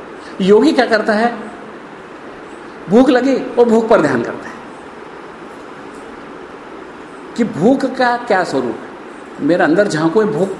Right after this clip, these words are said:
कहाँ से आ रही है, ये भूख है क्या? तो वो उस समय ध्यान भोजन पे नहीं करता है, वरन वो भूख पर ध्यान करता है, और ऐसा करने से वो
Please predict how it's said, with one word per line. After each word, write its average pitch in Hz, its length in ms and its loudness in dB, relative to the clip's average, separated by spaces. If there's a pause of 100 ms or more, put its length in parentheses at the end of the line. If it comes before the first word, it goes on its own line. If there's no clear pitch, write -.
कहाँ 170 220 0
से 165 120 2
आ 117 80 4
रही 107 140 -2
है, 104 100 -6 (460)
ये 165 60 2
भूख 165 260 4
है 156 140 2
क्या? 156 160 0 (840)
तो 226 80 8
वो 220 240 8
उस 247 180 2
समय 226 240 2
ध्यान 208 420 4 (1200)
भोजन 196 240 2
पे 214 120 2
नहीं 220 120 0
करता 175 280 0
है, 220 220 -2 (320)
वरन 196 300 4
वो 247 140 6
भूख 180 320 -2
पर 143 140 4
ध्यान 165 260 4
करता 123 260 -2
है, 131 100 -10 (2500)
और 196 140 4
ऐसा 165 340 0
करने 160 360 2
से 170 140 0
वो 190 380 2